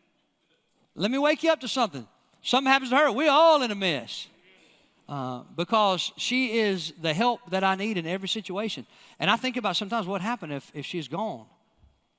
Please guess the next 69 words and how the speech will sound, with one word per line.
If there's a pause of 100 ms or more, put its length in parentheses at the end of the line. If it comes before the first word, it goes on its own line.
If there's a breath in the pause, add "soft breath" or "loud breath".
(460)
You
know,
and,
and
I
want
you
just
to
consider
for
a
minute
what
I'm,
what
the
point
that
I'm
making
here
is, (400 loud breath)
is
that (280 soft breath)
she
is
an
equal
partner
in
this.
She's
a
gracious
gift
from
God
to
my
life. (540 soft breath)
And
what
he's
saying
here
is
that
we
should, (160)
we
should
navigate
this
thing
as
joint
heirs.
Now,
what
that
means
is
partners
of
something
we're
gonna
receive,